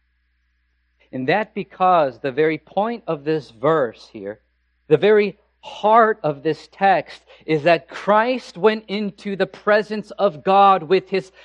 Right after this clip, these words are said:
cleansing agent, with his blood. For who? For us. Not that he might enable us to present ourselves as perfect.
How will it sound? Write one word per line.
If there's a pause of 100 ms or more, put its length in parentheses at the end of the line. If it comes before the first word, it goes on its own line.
(100)
cleansing
agent, (200)
with
his
blood. (160)
For
who? (920)
For
us. (1600)
Not
that
he
might
enable
us
to
present
ourselves
as
perfect.